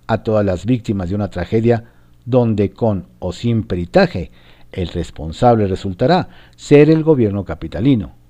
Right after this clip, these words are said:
Es lo mu-, mínimo que se puede esperar de las autoridades. En vez de ello, regatean información y muestran distancia frente a las víctimas. Así,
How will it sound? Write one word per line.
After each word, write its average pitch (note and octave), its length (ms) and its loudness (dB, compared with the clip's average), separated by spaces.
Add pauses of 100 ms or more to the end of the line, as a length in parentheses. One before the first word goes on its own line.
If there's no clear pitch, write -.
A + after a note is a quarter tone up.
(580)
Es B2 220 2
lo D3 180 -8
mu-, G#3+ 300 4
mínimo G#3+ 460 4 (260)
que - 140 2
se G3 160 -2
puede D#3 240 4
esperar A2 420 0
de G#2+ 100 0
las G#2 200 -2
autoridades. F#2+ 800 -6 (800)
En E2+ 200 -6
vez G2+ 260 2
de F2 200 -2
ello, A2+ 340 0 (300)
regatean C#3+ 760 4
información F3+ 800 0 (160)
y A#2+ 180 0
muestran B2 580 0
distancia B2+ 720 -2 (160)
frente F#2 320 -4
a F2+ 40 0
las D#2+ 160 -4
víctimas. A2+ 560 -6 (640)
Así, A#3+ 400 -2